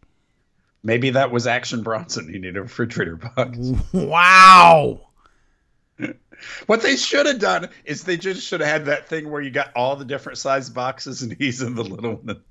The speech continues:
Speaker 2: That would have been
Speaker 1: Just
Speaker 2: great.
Speaker 1: keep opening up the boxes and he's finally in the one.
Speaker 2: Russian nesting
Speaker 1: Uh,
Speaker 2: boxes?
Speaker 1: But guess, guess what? This match isn't that inter-, interesting. And it's not because the guys aren't talented, but I miss the story.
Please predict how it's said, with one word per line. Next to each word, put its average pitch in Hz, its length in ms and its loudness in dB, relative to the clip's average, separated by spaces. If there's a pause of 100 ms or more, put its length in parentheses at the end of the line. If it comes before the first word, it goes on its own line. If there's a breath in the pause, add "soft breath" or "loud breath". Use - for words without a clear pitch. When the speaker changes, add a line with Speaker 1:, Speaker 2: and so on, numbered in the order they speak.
(140)
Speaker 2:
That 117 100 -12
would 151 60 -8
have 185 100 -8
been 202 80 -6
Speaker 1:
Just - 100 -6
Speaker 2:
great. 160 100 -6 (140)
Speaker 1:
keep - 100 -14
opening 131 380 -2
up 139 180 -2
the 151 80 -12
boxes 120 520 -10
and 107 80 -12
he's 101 160 -12
finally 95 380 -10
in 92 100 -10
the 92 100 -10
one. 98 240 -16
Speaker 2:
Russian 151 360 -2
nesting 131 340 2
Speaker 1:
Uh, 185 60 0
Speaker 2:
boxes? 294 640 -2 (640)
Speaker 1:
But 131 220 0
guess, 123 300 -2
guess 156 320 -4
what? 101 220 -8
This - 160 -20
match 113 240 -8
isn't 92 300 -16
that 87 220 -6
inter-, 76 200 -14 (140)
interesting. 78 440 -10 (160 loud breath)
And 220 140 0
it's 247 180 -2
not 269 260 0
because 196 340 -8
the 170 100 -12
guys 165 260 -2
aren't 151 180 -10
talented, 180 540 -10
but 165 240 -8 (480)
I 240 320 -2
miss 240 540 -10
the 262 200 -12
story. 247 720 -8